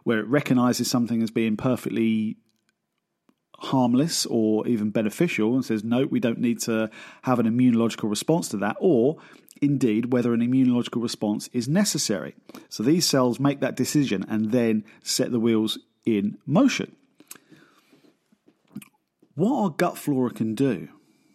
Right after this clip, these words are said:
is actually regulate the development, maturation, and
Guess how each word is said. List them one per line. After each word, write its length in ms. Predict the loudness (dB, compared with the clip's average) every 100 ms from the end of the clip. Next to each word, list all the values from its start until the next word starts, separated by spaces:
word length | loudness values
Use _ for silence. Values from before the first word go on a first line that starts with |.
| _ _ _ _ _ _ _ _ _ _ _ _ _
is 180 | -4 -2
actually 720 | -2 -4 -4 0 0 0 -2 -8 _
regulate 680 | -6 2 2 4 2 2 0
the 100 | -2
development, 1080 | -2 0 0 0 2 4 4 0 -4 -6 -8 _ _ _ _ _ _ _ _ _ _ _ _ _ _ _ -4
maturation, 1080 | 0 0 2 4 6 4 2 0 0 -2 -8 _ _ -20 -20 _
and 220 | -2 0